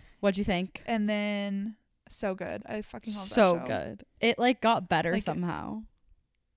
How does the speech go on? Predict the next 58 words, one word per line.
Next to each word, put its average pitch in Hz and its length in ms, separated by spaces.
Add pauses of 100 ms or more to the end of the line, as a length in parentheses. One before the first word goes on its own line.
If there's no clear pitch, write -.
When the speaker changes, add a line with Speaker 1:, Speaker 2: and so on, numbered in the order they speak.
(140)
Speaker 2:
it's 233 200
just, - 360 (520)
they 277 100
just 349 240
don't 240 300
miss. 196 440
I 247 60
think 285 160
it's 214 80
Speaker 1:
No. 190 160
Speaker 2:
funnier 220 300
this 180 160
season. 185 500 (240)
Speaker 1:
Me 269 100
Speaker 2:
Like, 262 60
Speaker 1:
too. 285 100
Speaker 2:
I 220 40
Speaker 1:
I - 20
Speaker 2:
feel 214 60
Speaker 1:
think - 20
Speaker 2:
like 226 80 (120)
Speaker 1:
that's, 262 120
Speaker 2:
season 247 100
two 240 140
Speaker 1:
I'm 233 140
Speaker 2:
wasn't 226 140
Speaker 1:
more 214 60
Speaker 2:
as 247 80
funny. 254 140
Speaker 1:
entertained. 202 600 (920)
Speaker 2:
Yeah, 208 360
like, 220 180
I 226 100
was 240 140
laughing 214 520 (220)
during 214 180
Speaker 1:
Yeah, 170 120
Speaker 2:
the 147 40
Speaker 1:
me 160 160
Speaker 2:
season. - 280
Speaker 1:
too. - 60
Speaker 2:
So - 80
I - 20
was 214 80
Speaker 1:
I 214 40
Speaker 2:
like, 208 100
Speaker 1:
cannot 233 280
Speaker 2:
"Okay." 226 140
They, 226 100
like, 220 120
Speaker 1:
wait. 220 120
Speaker 2:
stepped 220 200
up 226 120
the 220 80
humor 190 280
a 208 80
little 226 200
bit. 120 260